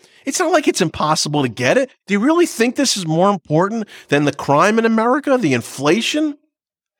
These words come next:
Come on, man. You can't possibly think it. Here's another poll from Monmouth University last week.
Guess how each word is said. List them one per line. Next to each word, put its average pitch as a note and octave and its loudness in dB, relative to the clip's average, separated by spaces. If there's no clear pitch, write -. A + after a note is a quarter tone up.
Come - -2
on, G2+ -2
man. C#4+ 0
You C4+ 0
can't D4 -4
possibly G#3 0
think A2+ -4
it. F#2+ -10
Here's A3 0
another F3 4
poll G#2+ -2
from G2+ -6
Monmouth A#2 2
University G2+ -2
last F2 -6
week. E2 -12